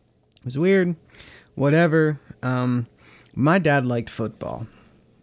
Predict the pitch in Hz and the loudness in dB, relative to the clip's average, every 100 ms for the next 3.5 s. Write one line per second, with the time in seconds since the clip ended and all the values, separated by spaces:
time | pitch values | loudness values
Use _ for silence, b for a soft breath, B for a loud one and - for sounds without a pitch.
0 | - 131 131 113 123 120 123 139 139 143 | -8 -4 -4 -4 -6 -4 0 0 0 0
1 | 143 143 131 127 - 127 131 131 110 107 | 0 0 0 -4 -4 -2 -2 -2 -4 -4
2 | 110 113 110 127 - 110 110 107 - 120 | -4 -6 -6 -10 -8 -6 -6 -6 -4 0
3 | 131 123 131 123 117 | 0 2 0 0 -4